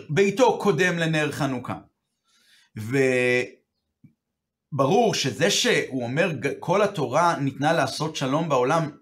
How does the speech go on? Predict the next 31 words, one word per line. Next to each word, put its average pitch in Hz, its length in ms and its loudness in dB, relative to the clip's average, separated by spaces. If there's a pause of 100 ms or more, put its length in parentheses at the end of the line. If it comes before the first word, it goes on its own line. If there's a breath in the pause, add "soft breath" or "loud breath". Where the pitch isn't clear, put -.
לא 156 120 0
הכוונה 135 420 -2
לשלום 127 600 -4
כפשוטו, 147 760 -2 (140 loud breath)
פשוט 147 300 -8
שלא 131 280 -2
יהיה 139 120 0
מחלוקת 135 480 -4
בין 131 200 -4
אנשים, 147 600 -4 (260 loud breath)
ושלא 139 320 0
יהיה 143 200 4
פירוד 190 400 0
בין 196 180 2
בן 180 120 0
אדם 170 260 0
לחברו. 143 640 -2 (320 loud breath)
הרי 139 320 0 (160 loud breath)
רוב 143 300 2
מצוות 143 380 -2
התורה 139 360 0
לא 131 140 0
שייכות 135 640 -4
לעניין 127 500 0
הזה 127 180 -2
של 139 160 -4
שלום 131 420 -4
במובן 123 400 -2
הזה 123 260 -2
של 120 340 -6 (460 loud breath)
שלום, 139 440 -2